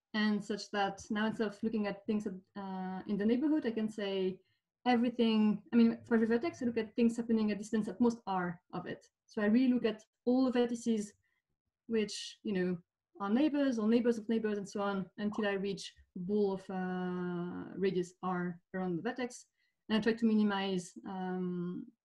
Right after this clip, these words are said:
how many different sets I can see there. So it's really a matter of, uh, choosing the scale. I really want you to think about this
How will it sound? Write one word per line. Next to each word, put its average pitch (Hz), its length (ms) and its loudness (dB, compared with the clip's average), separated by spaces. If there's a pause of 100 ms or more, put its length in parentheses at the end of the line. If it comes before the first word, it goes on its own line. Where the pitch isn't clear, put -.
(560)
how - 140 0
many 220 160 8
different 226 300 0
sets 196 160 -8
I 196 40 -10
can 185 180 -4
see 185 180 -6
there. 165 300 -10 (520)
So 277 260 2
it's 285 240 2
really 359 140 10
a 302 40 8
matter 294 200 4
of, 240 200 2 (160)
uh, 214 320 0
choosing 233 260 6
the 208 80 4
scale. 170 340 -2
I 180 80 -2
really 233 220 4
want 233 220 4
you 240 60 -2
to 233 80 -2
think 220 240 -2
about 196 240 -4
this 185 360 -4